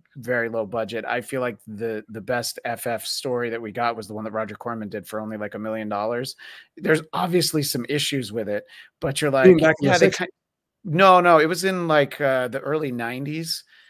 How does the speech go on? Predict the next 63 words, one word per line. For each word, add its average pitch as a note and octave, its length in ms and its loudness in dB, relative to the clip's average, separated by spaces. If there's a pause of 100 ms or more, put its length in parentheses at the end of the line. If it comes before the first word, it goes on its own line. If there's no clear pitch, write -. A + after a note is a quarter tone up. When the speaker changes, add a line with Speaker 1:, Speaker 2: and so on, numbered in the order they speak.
(140)
Speaker 2:
Oh, D#3 100 0
okay. A#2 260 0
Speaker 1:
And A2+ 120 -10
it, C#3+ 280 -6
it, E3 200 0
it F#3 120 0
never G#3 240 10
actually D#3+ 360 4
came B2+ 300 -8
out. A2+ 200 -4
There's C3 120 -10
a B2+ 40 -10
documentary B2+ 600 -2
about G2 360 -8
it, G2+ 160 -10
but, G#2 160 -8 (100)
uh, - 20 4
Speaker 2:
Mm-hmm. E3 200 4 (260)
Speaker 1:
you D#3+ 100 -8
can, C#3 240 -4 (300)
you C#3 80 -4
know, A#2 140 -8 (200)
I, C#3+ 300 2 (180)
I D#3 160 4
may E3+ 180 4
have, D3+ 360 0
uh, C3 240 0 (100)
spent C#3+ 400 -4
twenty C#3 280 -8
dollars B2 380 -4
to A#2+ 100 -16
buy B2 180 -6
a A#2 80 -8
V B2 220 -8
H A#2 200 -8
S A#2+ 180 -8
of A2 120 -14
it A2+ 100 -6
at A2 100 -8
a A2 60 -10
comic A#2+ 380 -10
convention A2+ 480 -12
in A2 120 -14
New A2 120 -14
York A2 320 -8
in, A2 40 -12
like, G#2+ 200 -12
nineteen A2 260 -14
ninety-three, G#2+ 600 -10
and G2 140 -14 (280)
twenty D3 260 -2
more C#3 220 0
dollars A#2+ 380 0
to A#2+ 80 -14
get A#2+ 120 -6
the - 80 -18
Star A#2+ 240 -6
Wars G#2+ 200 -8
Christmas C3 380 -10
special, A2 380 -10
but G#2+ 140 -12
I A2 100 -6
digress. A2 560 -8